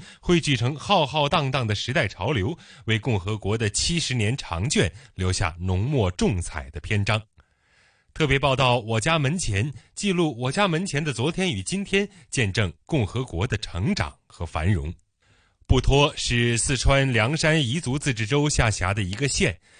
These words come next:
建县的历史只有六十四年。金沙江从布托县东边的龙潭镇冯家坪村流过，江对岸是云南省巧家县的莺歌村。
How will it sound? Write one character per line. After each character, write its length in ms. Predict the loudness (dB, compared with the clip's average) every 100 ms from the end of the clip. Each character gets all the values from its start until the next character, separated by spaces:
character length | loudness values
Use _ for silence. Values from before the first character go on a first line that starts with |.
| -20 -6
建 200 | 2 4
县 160 | 4
的 100 | 2
历 180 | 0 0
史 340 | 0 -2 -4 -6
只 140 | -4 -2
有 120 | -2
六 180 | -4 -4
十 140 | -4
四 220 | -2 -2
年。 260 | -2 -4 -12 _ _
金 180 | 0 2
沙 160 | 4 2
江 300 | 4 2 2
从 260 | 0 0
布 140 | 2 2
托 160 | 2
县 180 | 2 0
东 240 | 2 0
边 160 | 0 0
的 120 | 2
龙 240 | 2 0 0
潭 200 | -2 0
镇 220 | 0 0
冯 180 | 0 0
家 220 | 2 2
坪 320 | 2 0 -2
村 260 | 0 0 2
流 220 | -2 -2
过， 260 | -2 -4 _ _
江 200 | 0 2
对 160 | 4 4
岸 260 | 4 2 0 -10
是 260 | -8 -4
云 240 | -2 0 2
南 180 | 4 4
省 240 | 2 0
巧 340 | 0 -2 -4 -2
家 220 | 0 0
县 180 | 2 0
的 100 | 0
莺 200 | 0 -2
歌 180 | 0 -2
村。 240 | -2 -6